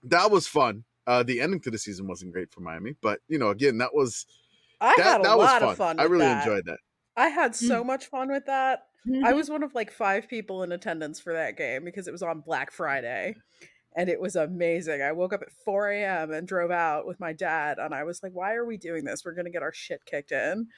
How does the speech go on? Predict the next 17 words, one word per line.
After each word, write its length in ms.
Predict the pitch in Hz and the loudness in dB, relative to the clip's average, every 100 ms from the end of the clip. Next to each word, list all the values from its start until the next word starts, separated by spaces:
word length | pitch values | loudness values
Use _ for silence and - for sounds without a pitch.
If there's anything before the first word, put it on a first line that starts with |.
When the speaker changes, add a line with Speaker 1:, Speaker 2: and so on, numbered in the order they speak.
| - - - | -20 -14 -2
Speaker 2:
And 140 | 226 | 0
then 80 | 214 | 2
I 60 | 214 | 0
spent 260 | - 233 | 0 -2
the 60 | 233 | -2
whole 280 | 202 214 214 | -2 0 0
game 480 | 202 185 165 180 190 | 0 0 0 -4 -4
having 380 | 214 196 185 185 | -2 0 0 -2
anxiety 840 | 190 190 196 185 190 175 151 151 - | -4 -2 0 0 0 -2 -4 -8 -4
that 160 | 170 | -4
what 200 | 175 180 | -2 -4
was 120 | 185 - | -6 -4
happening 480 | 185 180 185 165 | -4 -4 -6 -8
was 180 | 165 175 | -6 -4
not 180 | 175 156 | -4 -2
actually 520 | 156 151 - 147 151 | -2 -4 -8 -10 -8
happening. 640 | 202 190 196 165 113 160 | -4 -4 -4 -4 -4 -6